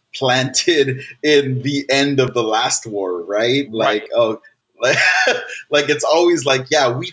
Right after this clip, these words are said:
Speaker 1: thought that that was the right solution," but then you can see how, you know, nope, here we go again with another world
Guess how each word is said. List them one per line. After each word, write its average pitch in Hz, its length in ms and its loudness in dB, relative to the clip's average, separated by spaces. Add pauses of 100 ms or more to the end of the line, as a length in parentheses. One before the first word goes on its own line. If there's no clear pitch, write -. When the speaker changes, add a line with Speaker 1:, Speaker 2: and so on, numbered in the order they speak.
(100)
Speaker 1:
thought 202 340 2
that 165 160 -2
that 151 180 4
was 143 160 -4
the 135 100 2
right 127 200 0
solution," 127 840 0
but 113 160 -6
then 127 220 0
you 127 100 0
can 127 160 -4
see 175 440 -2
how, 117 460 2
you 117 100 -2
know, 110 260 -4
nope, 117 400 2
here 139 100 -6
we 139 80 -4
go 143 200 4
again 143 240 0
with 120 120 -4
another 117 240 -12
world 110 240 -6